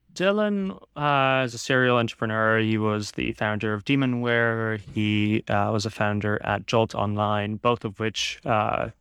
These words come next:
he started and sold. Um, and yeah, he is, uh, he then started, um, Super Awesome with us, uh, and it was his, his next venture. He is now with Epic Games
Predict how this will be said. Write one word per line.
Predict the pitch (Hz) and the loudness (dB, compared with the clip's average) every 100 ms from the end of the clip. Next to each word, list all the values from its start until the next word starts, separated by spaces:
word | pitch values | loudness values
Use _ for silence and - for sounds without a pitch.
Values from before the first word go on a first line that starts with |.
| - | -4
he | 113 | -4
started | - 110 104 - | 0 -2 -2 -8
and | 98 | -4
sold. | 135 123 120 117 113 - _ _ _ _ _ _ _ _ _ _ - | 0 2 2 0 -2 -10 _ _ _ _ _ _ _ _ _ _ -2
Um, | 120 113 113 110 110 110 _ _ _ _ - | 2 4 2 0 -4 -6 _ _ _ _ -2
and | 135 123 127 123 123 - - - | 0 2 0 -2 -4 -8 -10 -2
yeah, | 165 208 117 | -2 -2 -4
he | 117 131 131 | -2 0 2
is, | 131 127 120 - - - - | 2 2 -2 -6 -10 -14 -6
uh, | 135 | -4
he | 120 131 | 0 2
then | 131 131 | 2 -2
started, | - 135 127 123 - - - | 0 0 0 -4 -6 -10 -6
um, | 135 123 120 120 113 - | -2 2 2 -2 -6 -12
Super | - 120 | -4 0
Awesome | 120 131 123 | 0 0 -2
with | 123 | 0
us, | 190 - - - - _ - | -2 -4 -12 -14 -18 _ -6
uh, | 143 135 127 131 - - | -2 2 2 0 -4 -2
and | 127 123 127 | -2 0 -2
it | 139 | 0
was | 127 120 | 0 0
his, | 127 - | -2 -4
his | - 123 - | -6 -6 -2
next | 131 - - | -4 -4 -6
venture. | 160 - - _ _ _ _ _ _ _ _ _ - | -6 -6 -12 _ _ _ _ _ _ _ _ _ -4
He | 131 | -2
is | 123 | 0
now | 131 131 | 2 2
with | 135 - | 0 -2
Epic | 131 120 | -4 0
Games | 135 160 190 - | 0 0 -4 -8